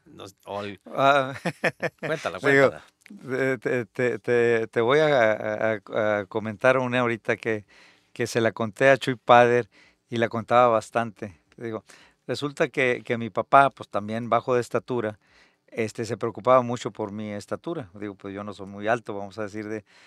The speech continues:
Speaker 2: este, entonces, eh, en una ocasión, eh, le dice al doctor Pader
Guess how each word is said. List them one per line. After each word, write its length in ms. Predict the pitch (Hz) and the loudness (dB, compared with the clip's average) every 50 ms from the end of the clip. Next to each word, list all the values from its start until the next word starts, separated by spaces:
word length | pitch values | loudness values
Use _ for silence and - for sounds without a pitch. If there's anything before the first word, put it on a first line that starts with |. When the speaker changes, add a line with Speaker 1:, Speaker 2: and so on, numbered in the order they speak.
| - _ _ _ _ | -20 _ _ _ _
Speaker 2:
este, 800 | - 110 104 101 - - - 107 104 104 101 101 104 101 - - - - | -8 -8 -8 -8 -10 -12 -10 -8 -8 -6 -6 -6 -6 -6 -8 -10 -10 -10
entonces, 680 | 120 101 - - 135 135 123 - 143 131 117 - - | -10 -6 -2 0 0 0 0 0 -2 -2 -2 -4 -6
eh, 180 | 131 123 - 117 | -6 -6 -4 -4
en 80 | 110 | -4
una 100 | 117 123 | -4 -4
ocasión, 560 | 120 - 131 117 - 131 127 120 117 113 107 - _ _ _ _ _ _ _ | -4 -2 -4 -2 -2 -2 -2 -2 -2 -4 -6 -10 _ _ _ _ _ _ _
eh, 180 | - - - 117 | -20 -12 -6 -4
le 160 | 113 110 107 | -2 -2 -2
dice 240 | 107 113 104 - 127 | -2 -4 -2 0 0
al 60 | 117 | 0
doctor 300 | 104 107 - - 127 113 | 0 -2 -4 -4 -6 -6
Pader 460 | - - 120 113 107 104 104 104 - | 0 4 4 6 6 6 2 0 -4